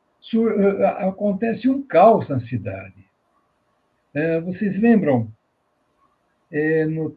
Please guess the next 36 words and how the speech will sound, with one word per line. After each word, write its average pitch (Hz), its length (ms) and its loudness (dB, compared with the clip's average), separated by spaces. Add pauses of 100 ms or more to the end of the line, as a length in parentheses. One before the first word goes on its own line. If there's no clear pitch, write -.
no 147 140 -6
tempo 156 320 -8
do, 139 400 0
do 131 400 -4
governo 147 340 -4
militar, 135 720 -2 (1500)
teve 165 280 -6
uma, 131 760 0 (720)
um 131 320 -10
lugarzinho 147 580 0
lá 151 160 2
em 147 60 -4
Goiás 135 480 0
que - 100 -10
acharam 127 500 0
ouro 147 260 0
e, 131 40 -4
de 151 160 -4
repente, 151 420 -6
tinha 156 160 -6
milhões 147 440 -2
de 135 80 -6
pessoas 127 540 -6
ali 135 200 -6
cavocando 120 560 -2
ouro. 135 180 -2
Eu 143 60 -8
não 147 140 -12
tô 165 240 -8
conseguindo 151 440 -10
lembrar 139 280 0
o 139 80 0
nome. 147 300 -2
Você 160 80 -8
lembra, 123 840 0 (640)
Heitor? 123 400 -4